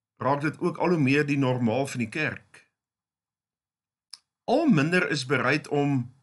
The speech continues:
voorbereiding, spitwerk te doen. Minder is bereid om hande vuil te maak.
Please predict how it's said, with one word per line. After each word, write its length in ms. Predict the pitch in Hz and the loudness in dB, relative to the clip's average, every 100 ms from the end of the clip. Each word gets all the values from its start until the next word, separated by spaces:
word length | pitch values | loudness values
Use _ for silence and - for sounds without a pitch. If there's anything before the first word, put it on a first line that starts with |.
| _ _ | _ _
voorbereiding, 840 | - - 233 214 139 123 117 104 95 _ _ | -10 -2 0 0 0 0 0 -2 -6 _ _
spitwerk 840 | - - - - 233 165 131 120 | -10 -6 -6 -4 -6 -2 -4 -4
te 120 | - 104 | -6 -8
doen. 380 | 104 95 87 - _ _ _ _ _ _ _ _ _ _ _ _ _ _ _ _ _ _ | -6 -6 -8 -16 _ _ _ _ _ _ _ _ _ _ _ _ _ _ _ _ _ _
Minder 280 | 113 180 196 | -2 2 2
is 140 | 190 | 0
bereid 320 | 160 165 180 | 0 0 2
om 100 | 180 | 2
hande 280 | 127 160 180 | 0 0 -2
vuil 280 | - 226 233 | -2 -2 -2
te 120 | 220 | -2
maak. 580 | 131 104 90 - _ | -2 -2 -6 -12 _